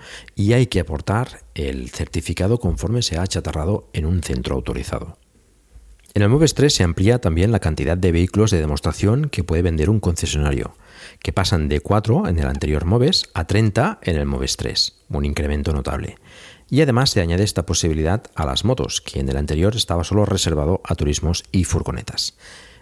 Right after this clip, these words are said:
El vehículo de demostración deberá tener un máximo de nueve meses desde su matriculación hasta la primera de las siguientes fechas, fecha de la factura de compra de venta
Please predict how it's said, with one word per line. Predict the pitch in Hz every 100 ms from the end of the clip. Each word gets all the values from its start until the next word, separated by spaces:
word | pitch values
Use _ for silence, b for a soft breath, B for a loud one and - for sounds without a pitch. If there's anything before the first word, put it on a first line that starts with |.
| -
El | 92
vehículo | 113 110 95
de |
demostración | 85 85 82 - 131 143
deberá | 78 73
tener | 78 76 - 113
un | 110
máximo | 95 101 - 139 131
de | 78
nueve | 73 101
meses | 85 98 175 - -
desde | 85 76 73
su | 76
matriculación | 67 76 67 - 135 208 B B B B B
hasta | - - 78
la |
primera | 80 87 127
de | 107
las | 76
siguientes | 80 82 78 -
fechas, | 62 - - -
fecha | 85 - 71
de | 69
la | 65
factura | 76 - 71
de | 62
compra | - 113 117 78
de | 78
venta | 165 165 185